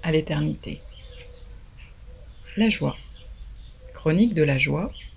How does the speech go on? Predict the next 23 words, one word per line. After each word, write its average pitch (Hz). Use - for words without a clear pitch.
La 180
joie, 165
comme 175
ce 170
qui 175
nous 165
compose, 147
comme 185
celle 233
qui -
serait 170
notre 170
nature 180
véritable, 151
recouverte 170
par 156
tant 170
de 160
masques, 151
tant 175
d'objets 170
de 160
satisfaction. 156